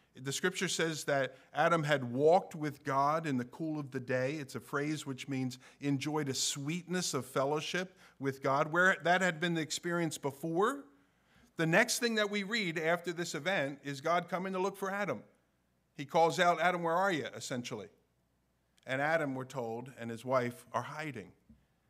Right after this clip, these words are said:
And they're covering themselves, and they're keeping themselves from God. You see, they did not die physically on that day, as the statement might seem to suggest, if you look at it, uh, quickly.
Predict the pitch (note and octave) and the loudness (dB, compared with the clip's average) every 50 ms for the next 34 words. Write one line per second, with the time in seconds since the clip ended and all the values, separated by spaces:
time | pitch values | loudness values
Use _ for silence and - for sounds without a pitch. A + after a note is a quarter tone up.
0 | _ _ _ - A2 A2 A2+ A2+ - - F3 E3+ E3 D3+ D3 C3+ B2+ A#2+ A2+ G#2 | _ _ _ -10 -8 -6 -8 -8 -6 -4 -4 -4 -2 -2 -4 -2 -2 -4 -4 -6
1 | A2+ A2 G#2+ G2 - - A2 G2 F2+ F2+ - - B2 A#2+ A#2+ A#2+ A#2+ - - - | -8 -10 -10 -10 -8 -8 -8 -8 -8 -12 -12 -8 -6 -4 -4 -4 -6 -8 -6 -4
2 | A3 A3+ - - D#3+ C#3 B2+ B2 B2+ B2 A#2+ - - B2+ A#2 A2+ A#2+ A#2+ A#2+ - | -4 -4 -2 -2 -2 -2 -2 0 -2 -2 -4 -2 -2 -2 -2 -2 -2 -4 -6 -10
3 | - _ _ - _ _ _ - - D3 C3+ B2+ A#2+ C3+ C#3 C3 A#2 A2 G#2 A2 | -16 _ _ -20 _ _ _ -6 -4 -2 0 0 2 4 4 4 2 0 -2 -6
4 | A#2+ A#2+ - F3 D#3 D3 D3 C#3+ C3+ B2+ E3 F3+ F#3 F#3+ F#3 F3+ - - D#3+ D3 | -8 -6 -6 -6 -4 -4 -4 -4 -2 0 0 2 4 6 6 6 6 6 4 4
5 | C#3+ C3+ - - - G#3 A3 G#3+ F3 F#3 F#3+ F3 F#3 - C3 A#2 G#2+ G#2+ G#2+ A#2+ | 4 2 0 -2 0 0 0 2 2 0 -2 -2 -4 -4 -6 -6 -6 -6 -8 -10
6 | C3 - _ _ _ _ _ _ _ _ - C#3 C#3+ C#3+ C#3+ C3+ C#3 C3+ C3+ C3 | -10 -12 _ _ _ _ _ _ _ _ 0 2 4 4 4 6 4 4 4 2
7 | B2+ C3 A#2 A2 G#2+ A2+ C3+ C#3+ C3+ - _ _ _ _ _ _ _ - C3 C3+ | 0 0 0 0 -2 -4 -6 -8 -10 -16 _ _ _ _ _ _ _ -6 -4 -4
8 | C3+ C3 - - C3+ - - - D#3 D#3 D3+ C3 B2+ C3 B2+ B2+ B2+ B2+ C#3 F3+ | -2 -4 -4 -6 -6 -6 -4 -4 -4 -4 -4 -2 -2 -4 -4 -2 0 2 4 4
9 | A#3+ A#3 - - - - C#3 B2+ B2 A#2+ - A#2+ - - - A#2+ A2+ - C#3+ D3+ | 2 2 -2 -4 -4 -2 -2 -2 -2 -2 -4 -6 -8 -6 -8 -8 -4 0 2 2
10 | D3 G#2 A2 B2 - - A#2+ - - A2 A#2+ D3 E3 - C3 A#2+ A2+ A2+ A#2 A2+ | 2 2 0 -4 -4 -6 -10 -10 -8 -6 -6 -6 -4 -4 -4 -4 -2 -4 -6 -8
11 | - - _ _ _ _ _ _ _ _ - A#2 A2 A2 A2 - _ _ - C#3+ | -10 -16 _ _ _ _ _ _ _ _ -12 -10 -10 -10 -10 -12 _ _ -6 -6
12 | A#2+ A2+ - A#2 A2 A2+ B2+ | -6 -6 -6 -10 -10 -10 -12